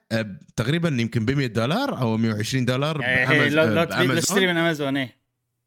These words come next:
Speaker 1: بالضبط، ومو موجود، يعني نادر ويلا تحصله، فخذيته بعشر دنانير. فجود ديل، وايد جود ديل.
Speaker 2: مم.
Speaker 1: فكرته غريبة شوي، نق-،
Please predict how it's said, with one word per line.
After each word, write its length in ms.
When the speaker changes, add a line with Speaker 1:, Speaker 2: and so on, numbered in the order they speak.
Speaker 1:
بالضبط، 400
ومو 220
موجود، 480
يعني 220
نادر 420
ويلا 360
تحصله، 400
فخذيته 460
بعشر 240
دنانير. 460
فجود 440
ديل، 260
وايد 340
جود 180
ديل. 320
Speaker 2:
مم. 200
Speaker 1:
فكرته 640
غريبة 360
شوي، 460
نق-، 180